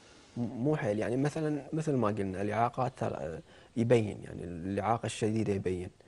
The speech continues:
فالشديدة لا تعيد تقييمها. هم يقولون كلام م-، بالإعلام وينفذون كلام غير، يعني يقولون: "إحنا ما نعيد تقييم الشديدة". بالواقع قاعد يعيدون تقييم الشديدة.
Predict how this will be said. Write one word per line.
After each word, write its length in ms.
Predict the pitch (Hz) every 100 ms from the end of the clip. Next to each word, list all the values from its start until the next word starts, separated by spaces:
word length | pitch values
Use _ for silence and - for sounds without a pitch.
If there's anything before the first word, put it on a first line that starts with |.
| - - -
فالشديدة 1900 | 107 104 101 98 98 98 98 110 - - _ _ _ - - 147 156 156
لا 120 | 127 139
تعيد 180 | -
تقييمها. 480 | 123 110 110 101 - 160
هم 180 | 165
يقولون 320 | 143 143 147 139
كلام 360 | 143 147 165 - - - - - _ _ _ - -
م-، 100 | 123 - 120
بالإعلام 520 | 123 110 139 170 156 127 -
وينفذون 480 | 120 127 131 135 147
كلام 300 | 139 131 123
غير، 240 | 104 104 - - -
يعني 180 | 107 123
يقولون: 260 | 143 151 127
"إحنا 200 | - 131
ما 120 | 147
نعيد 180 | 156 147
تقييم 340 | 139 131 127
الشديدة". 520 | 110 110 98 95 - - _ _ - - - - _ - -
بالواقع 420 | 156 208 180 165
قاعد 220 | 156 127
يعيدون 380 | 120 120 143 202
تقييم 260 | 196 185 180
الشديدة. 500 | 165 170 160 147